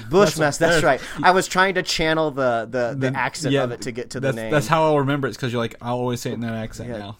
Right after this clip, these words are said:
Speaker 1: the
Speaker 2: so.
Speaker 1: Bushmaster. But he was, he was great in Luke Cage season two. I loved the character. I loved his acting. Uh, so I'm really happy to see him. Uh, uh,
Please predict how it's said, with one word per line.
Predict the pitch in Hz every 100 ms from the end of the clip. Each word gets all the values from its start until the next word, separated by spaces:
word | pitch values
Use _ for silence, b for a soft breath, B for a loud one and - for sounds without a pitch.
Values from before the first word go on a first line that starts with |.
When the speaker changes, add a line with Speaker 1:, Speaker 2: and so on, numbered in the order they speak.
| -
Speaker 1:
the | 123
Speaker 2:
so. |
Speaker 1:
Bushmaster. | 127 123 123 117 107 - 107 B B
But | 143
he | 151 269
was, | 165 107
he | 131 240
was | 285
great | 113 131 160 196
in | 123
Luke | 120 117
Cage | 120 110
season | 123 113
two. | 104 131
I | 135
loved | 123 113 131 147
the | 123
character. | - 143 147 147
I | 120
loved | 110 117 117
his | - 104 -
acting. | 110 127 - 160 160 - B B B -
Uh, | 120 113 110
so | 107 135 117
I'm | 117 117
really | 120 147 135
happy | 127 123 127
to | 107
see | - 117 107
him. | 127 120 123 123
Uh, | 113 113 107 -
uh, | 110